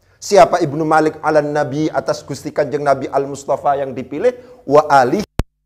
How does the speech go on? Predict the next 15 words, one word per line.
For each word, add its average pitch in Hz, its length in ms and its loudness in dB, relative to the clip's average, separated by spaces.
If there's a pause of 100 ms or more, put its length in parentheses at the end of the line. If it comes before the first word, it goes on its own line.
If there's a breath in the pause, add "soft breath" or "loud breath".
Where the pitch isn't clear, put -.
(280)
hanya 170 320 0
membaca 147 400 2
solawat 147 400 2
kepada - 640 0 (480)
Gusti 160 480 -4
Kanjeng 135 320 -2
Nabi 123 240 -4
saja, 131 480 -4
wa 139 320 0
alihi 143 480 4
dan 131 240 -4
keluarganya 127 560 -2
Gusti 123 320 -12
Kanjeng 117 320 -6
Nabi 113 320 -8